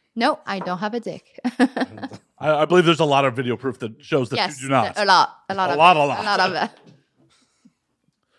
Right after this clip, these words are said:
Speaker 2: I don't think that was ever up for contention. Like, pretty sure that for you to have a dick at this point would be a lot of post-production work. A lot.
Speaker 1: A lot.
Speaker 2: There's, like, whole B-, whole V F X houses of, like,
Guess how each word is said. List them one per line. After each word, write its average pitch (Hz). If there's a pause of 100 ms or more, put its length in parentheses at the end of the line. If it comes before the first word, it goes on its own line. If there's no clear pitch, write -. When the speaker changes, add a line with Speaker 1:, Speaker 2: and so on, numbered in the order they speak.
(140)
Speaker 2:
I 180
don't 202
think 202
that 196
was 160
ever 160
up 147
for 165
contention. 131
Like, 151 (800)
pretty 165
sure 165
that 139 (920)
for 151
you 165
to 185
have 165
a 156
dick 156
at 135
this 131
point 139
would 117
be 147
a 135
lot 123
of 120
post-production 117
work. 95 (200)
A 143
lot. 127
Speaker 1:
A 226
lot. 208 (240)
Speaker 2:
There's, 160
like, 160
whole 185
B-, 156
whole 196
V 170
F 156
X 175
houses 127 (280)
of, 147
like, 143